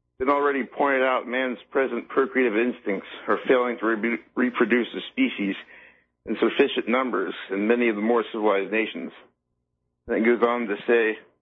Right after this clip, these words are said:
Whether this reinforcement of the procreative instinct should be dignified by a new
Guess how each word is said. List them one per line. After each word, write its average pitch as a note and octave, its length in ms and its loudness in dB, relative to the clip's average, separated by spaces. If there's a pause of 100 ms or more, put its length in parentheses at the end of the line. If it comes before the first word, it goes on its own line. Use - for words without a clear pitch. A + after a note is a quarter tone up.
(120)
Whether B2+ 320 2 (380)
this B2 100 -4 (100)
reinforcement C#3 720 0
of G2+ 120 0
the G2+ 80 0
procreative B2+ 500 0
instinct A2+ 480 -2
should G#2 100 -4
be G2+ 140 2
dignified G2+ 640 0
by F#2+ 140 -2
a - 20 -2
new C#3+ 220 2